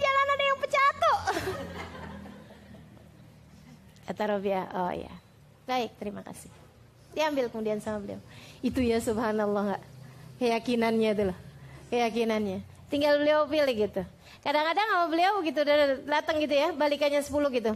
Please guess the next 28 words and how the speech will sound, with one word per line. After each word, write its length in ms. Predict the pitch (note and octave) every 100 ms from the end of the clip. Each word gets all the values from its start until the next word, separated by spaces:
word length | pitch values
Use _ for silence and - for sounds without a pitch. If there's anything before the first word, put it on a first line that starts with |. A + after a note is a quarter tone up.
| -
Disedekahin 560 | C#4+ D4 D#4 D#4+ D#4 D4+
lagi 240 | D4 D4
sama 160 | C#4+ B3+
beliau 320 | A#3 C4+ D4+
sambil 240 | C#4+ B3+ A#3+
bilang, 240 | C4 A#3+
"Ya 160 | B3+ C4+
Allah, 240 | C4+ D4 A#3+
bukan 240 | C4 B3+ B3+
ini 240 | B3+ A#3
yang 80 | A3
saya 160 | G#3 G3
inginkan. 320 | G#3 G3 F3+ F#3+ _ _ - _ _ - _ _ - - - - - - - - -
Saya 240 | - A3+ A3 G#3
nggak 160 | G#3
kepengenin 480 | G#3+ G#3 G#3 G3+ G3
balasan 320 | G3 F#3+ G3
dunia, 320 | G3 G3 F#3+
ya 240 | F#3 F3+ F#3
Allah." 140 | F#3+ - _ _ _ - - - - - - -
Sayyidah 320 | B3+ C#4 F#4+
Aisyah, 340 | C5 C5 E4 - - -
kayak 240 | - A#3+ C4+ D#4+
gitu 240 | D#4 F4+
juga 240 | D#4+ -
tuh. 80 | B3 - - - -
Sayyidah 480 | B3 A#3 A#3+ C#4+ E4
Aisyah 240 | F4 D#4+